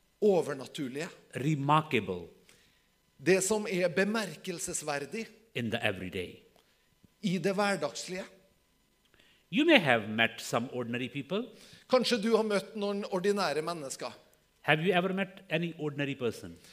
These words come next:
Speaker 1: Har du noen gang møtt et, et, et, et ordinært menneske?
Speaker 2: Have you?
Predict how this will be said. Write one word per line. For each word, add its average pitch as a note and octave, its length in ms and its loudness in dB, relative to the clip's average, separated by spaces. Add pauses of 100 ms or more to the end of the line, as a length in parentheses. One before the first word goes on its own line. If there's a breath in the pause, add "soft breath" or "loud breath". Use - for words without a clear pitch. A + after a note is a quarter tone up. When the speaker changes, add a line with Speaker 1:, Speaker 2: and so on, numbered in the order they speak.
(140 loud breath)
Speaker 1:
Har F#3+ 140 6
du G#3 80 6
noen A3 200 6
gang G#3 200 4
møtt G3+ 240 4
et, G3 240 -2
et, F#3 720 2
et, F3 460 2 (560)
et F3 180 -10
ordinært F3 500 -2
menneske? D3 460 -10 (500)
Speaker 2:
Have G#3 160 8
you? G3 120 0